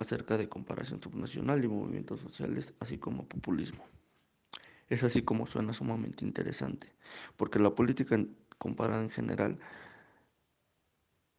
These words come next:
adscribe una importancia proporcional en temas de discusión y publicaciones científicas, tanto como editoriales. Como conclusión, yo considero que el desarrollo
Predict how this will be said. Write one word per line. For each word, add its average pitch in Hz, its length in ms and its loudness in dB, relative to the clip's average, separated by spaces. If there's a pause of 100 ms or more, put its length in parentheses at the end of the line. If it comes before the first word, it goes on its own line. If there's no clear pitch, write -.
(220)
adscribe 123 480 6
una 117 120 8
importancia - 540 0
proporcional - 640 -2
en 113 120 -2
temas - 260 0
de - 80 -2
discusión - 580 -2 (120)
y - 60 -6
publicaciones 107 640 0
científicas, - 680 -4
tanto - 260 -10
como 113 220 -6
editoriales. - 720 -6 (1040)
Como 120 220 8
conclusión, 113 500 2
yo 127 100 6
considero 127 720 2 (640)
que - 80 4
el 110 100 8
desarrollo 117 800 4